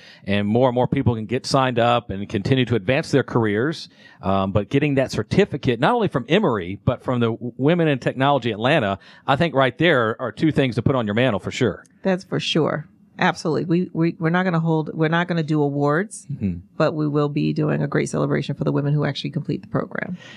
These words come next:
Speaker 1: And so if you're interested, listeners, in learning more about that program, go again to mywit, uh,
Speaker 2: Dot org.
Speaker 1: dot org, and you can find out there. Um, but you're also out there not only helping the career woman, but some of the younger girls in middle school and high school.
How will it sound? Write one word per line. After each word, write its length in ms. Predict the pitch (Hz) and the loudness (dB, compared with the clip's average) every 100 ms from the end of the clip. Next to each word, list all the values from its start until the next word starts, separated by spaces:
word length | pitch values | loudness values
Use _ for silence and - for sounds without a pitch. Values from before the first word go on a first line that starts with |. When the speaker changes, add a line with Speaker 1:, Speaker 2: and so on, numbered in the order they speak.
| - | -4
Speaker 1:
And 140 | 101 | 0
so 100 | - | 2
if 120 | 104 | 2
you're 100 | 120 | 2
interested, 540 | - 139 - 139 147 123 | 2 2 0 0 2 4
listeners, 480 | 139 - 175 175 104 | 2 2 0 0 0
in 140 | 98 | -2
learning 260 | 101 101 98 | 0 0 2
more 180 | 104 | 2
about 300 | 98 101 101 | 4 2 0
that 240 | - 120 - | 0 -2 2
program, 560 | 139 120 123 151 170 - - - _ | 0 2 0 0 0 -6 -16 -20 _
go 160 | 98 | 0
again 300 | 98 101 113 | 2 2 0
to 240 | 104 120 113 | 0 0 2
mywit, 560 | 98 104 107 120 139 - - | 0 0 2 2 0 -6 -8
uh, 240 | 92 87 87 - | -4 -4 -6 -6
Speaker 2:
Dot 180 | 143 160 | -4 -2
org. 220 | 196 220 | -2 0
Speaker 1:
dot 160 | 113 113 | 2 2
org, 360 | 156 135 - 101 | 2 -2 -8 -10
and 220 | 92 92 | -6 -2
you 80 | 98 | -2
can 160 | 101 | -4
find 280 | 90 107 98 | -2 0 2
out 220 | 98 95 | 0 0
there. 320 | 110 113 147 175 - - - - | 2 2 2 -2 -14 -20 -12 -2
Um, 220 | 117 117 | 0 2
but 180 | 170 180 | 0 4
you're 80 | |
also 240 | 196 220 196 | 4 4 2
out 160 | 185 | 2
there 160 | 180 170 | 2 2
not 220 | 165 180 | 4 2
only 140 | 175 151 | 2 2
helping 340 | 160 151 147 | 2 0 -2
the 80 | 127 | -2
career 320 | - 202 254 | 0 2 2
woman, 320 | 127 113 131 | 2 0 0
but 240 | 113 151 - | 2 0 2
some 120 | 185 | 0
of 60 | |
the 80 | 160 | 2
younger 260 | 165 220 208 | 2 2 0
girls 320 | 117 107 101 | 0 0 0
in 120 | 120 | 2
middle 260 | 135 151 139 - | 2 2 0 -6
school 460 | - 151 143 139 127 | -2 2 4 2 0
and 140 | 117 | -4
high 200 | 95 185 | -2 -2
school. 460 | 220 - 98 82 | 0 -2 -2 -2